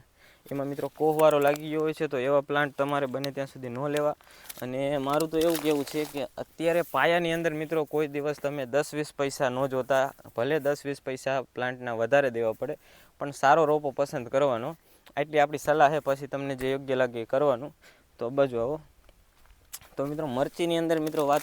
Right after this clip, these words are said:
કરી દઉં તો ઉનાળુ વેરાયટીની અંદર મિત્રો આપણી પાસે ગ્રીન સ્લિમ અને ગ્રીન શેક આ બંને વેરાયટી તૈયાર છે. મિત્રો, તમે આનો એક ખેલ પ્લાન્ટ જોઈ લો. મિત્રો, આ ટાઈપ કાંક પ્લાન્ટ આપણી પાસે અત્યારે તૈયાર છે અને મિત્રો આની દાંડી જોઈ લો,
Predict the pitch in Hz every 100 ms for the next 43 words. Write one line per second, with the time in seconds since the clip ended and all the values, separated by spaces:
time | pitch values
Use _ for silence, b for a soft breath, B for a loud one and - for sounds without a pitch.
0 | - 160 156 143 147 - 135 165 170 156
1 | 151 156 147 151 147 147 147 143 143 135
2 | 147 143 139 - 131 127 151 160 - 165
3 | 156 143 123 127 147 147 - 156 - 117
4 | 113 135 156 143 143 139 123 143 156 139
5 | - 151 160 - B B B B B -
6 | 127 123 123 120 120 117 117 - 127 131
7 | B B 123 117 104 107 101 98 135 b
8 | b b b _ _ _ b b b b
9 | b 127 127 151 - 127 147 147 147 143
10 | 147 - 135 139 - _ _ _ _ 120
11 | 123 131 131 135 123 131 127 117 135 143
12 | 135 113 139 147 - 123 120 131 131 127
13 | 131 135 - 113 120 127 101 104 110